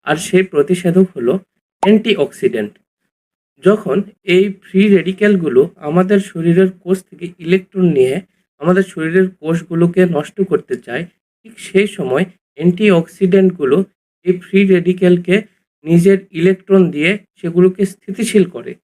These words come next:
ফলে আমাদের শরীরের কোষগুলোর কোনো ক্ষতি হয় না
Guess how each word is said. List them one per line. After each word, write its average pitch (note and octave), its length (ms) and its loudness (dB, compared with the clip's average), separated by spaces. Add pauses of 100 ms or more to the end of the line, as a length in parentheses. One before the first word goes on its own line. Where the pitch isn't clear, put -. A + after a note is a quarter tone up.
(500)
ফলে E3+ 240 2 (480)
আমাদের F3+ 340 0
শরীরের F3+ 540 0
কোষগুলোর D#3+ 520 0
কোনো E3+ 260 -4
ক্ষতি D3+ 320 -2
হয় E3 260 -2
না G#3 60 2